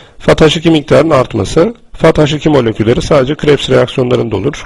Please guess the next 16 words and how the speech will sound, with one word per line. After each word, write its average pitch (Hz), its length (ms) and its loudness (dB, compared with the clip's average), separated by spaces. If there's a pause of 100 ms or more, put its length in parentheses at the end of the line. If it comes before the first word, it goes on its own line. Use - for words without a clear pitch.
Krebs 143 320 2
de 135 60 2
oksijenli 123 440 0
solunumda 113 400 -4
olur. 113 240 -6
Dolayısıyla 127 520 0 (160)
fat - 220 -2
H 143 60 2
iki - 220 -2
miktarının 117 400 0
artması 135 540 -2 (260)
solunumun 131 460 0
oksijenli 135 520 0
solunum 117 320 -4
olduğunu 131 280 -2
gösterir. 104 540 -4